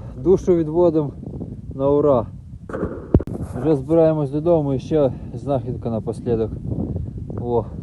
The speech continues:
Накінечник такий. Непогано.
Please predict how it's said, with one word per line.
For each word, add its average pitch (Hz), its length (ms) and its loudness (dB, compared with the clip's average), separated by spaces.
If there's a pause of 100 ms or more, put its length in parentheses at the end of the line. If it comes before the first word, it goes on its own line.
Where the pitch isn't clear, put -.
(1800)
Накінечник 117 720 -6
такий. - 360 -8 (4000)
Непогано. 147 720 6